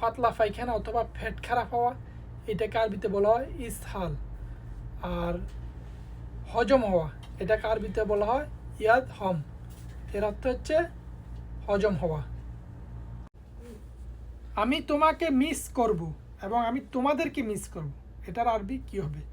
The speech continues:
তো মিস করা, মনে করেন আমি তোমাকে মিস করব, এটার আরবি হবে আনা আশতাক লাক,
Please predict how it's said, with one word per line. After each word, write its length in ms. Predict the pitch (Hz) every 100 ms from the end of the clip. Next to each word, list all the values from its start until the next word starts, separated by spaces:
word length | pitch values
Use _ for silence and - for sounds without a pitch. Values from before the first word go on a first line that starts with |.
| - - -
তো 60 | 208
মিস 340 | 196 233 254 -
করা, 240 | 226 202 180
মনে 220 | 196 202
করেন 180 | 220 214
আমি 200 | 202 240
তোমাকে 360 | 247 240 240
মিস 220 | 202 196 -
করব, 220 | 175 165
এটার 220 | 175 208
আরবি 240 | 208 202
হবে 180 | 226 285 339 - - - -
আনা 240 | 202 254 262 -
আশতাক 420 | 202 - 247 254 240
লাক, 200 | 175